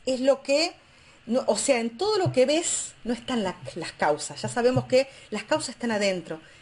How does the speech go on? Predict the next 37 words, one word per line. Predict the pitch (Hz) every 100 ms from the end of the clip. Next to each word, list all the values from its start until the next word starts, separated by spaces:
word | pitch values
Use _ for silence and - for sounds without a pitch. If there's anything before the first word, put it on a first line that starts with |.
| -
Escarbá | 226 269 269
un | 370
poquito | 262 - 294 302
en | 233
los | 180
inicios | 208 233 311 - - 165 -
también. | 160 151 147 127 - _ - _ - - - - - - -
¿Sí? | - 277
Si | 269 240
vos | 320
tenés | 349 370
un | 339 262
problema | 254 254 254 220 185 160 - - -
en | 202
cualquier | 214 240 240 440
aspecto | - - 302 277
de | 226
tu | 226
vida, | 247 320 330
anda | 262 311 381 494
al | 339
inicio. | 269 - - 208 185 - - - -
Tenés | 294 427
un | 370
problema | 277 302 320
con | 254
una | 277 247
relación, | 233 196 - - 381 330 208 - - - -
por | -
ejemplo, | - 302 320 311
con | 233
ese | 240 247
hijo. | 220 -
¿Cómo | - 554
fueron | - 262 214
los | 180
inicios? | 202 196 - 190